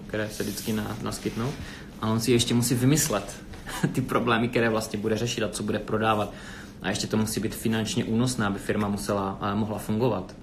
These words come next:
A teď ještě <laughs> nemluvím o tom, že zaměstnává nějaké lidi a tak dále. Ale to jsem trošku odbočil, už se nechal lehce unést, protože tohle je vždycky téma, které mě strašně zajímá a se kterým hodně cítím.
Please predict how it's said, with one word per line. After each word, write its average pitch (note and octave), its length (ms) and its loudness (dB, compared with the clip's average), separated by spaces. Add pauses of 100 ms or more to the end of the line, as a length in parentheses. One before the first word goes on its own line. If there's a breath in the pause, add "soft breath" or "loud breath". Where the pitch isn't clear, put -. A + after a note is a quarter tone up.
(120)
A - 40 -8
teď G2+ 180 -2
ještě A#2+ 220 0
<laughs> - 0 -
nemluvím B2 400 4
o G#2 40 -2
tom, A2+ 140 -2
že G#2+ 60 2
zaměstnává G#2 520 -2
nějaké G2+ 320 -4
lidi G#2+ 220 -2
a G2 60 -4
tak F#2+ 160 -6
dále. F#2+ 240 -4 (840 loud breath)
Ale A2 140 2
to A#2 60 2
jsem C#3 120 2
trošku C#3+ 320 2
odbočil, D#3 460 4 (280)
už B2+ 80 -10
se B2 100 -2
nechal A#2+ 280 0
lehce B2 280 0
unést, A#2 580 -4 (320)
protože - 340 -8
tohle A2+ 340 0
je A2 60 0
vždycky - 200 -6
téma, A#2 340 2
které A#2 380 2
mě A2+ 140 2
strašně A#2+ 400 0
zajímá A#2+ 520 0 (500)
a G#2 500 0 (1500)
se A2 100 -2
kterým A#2+ 280 2
hodně A2+ 200 2
cítím. B2 520 -2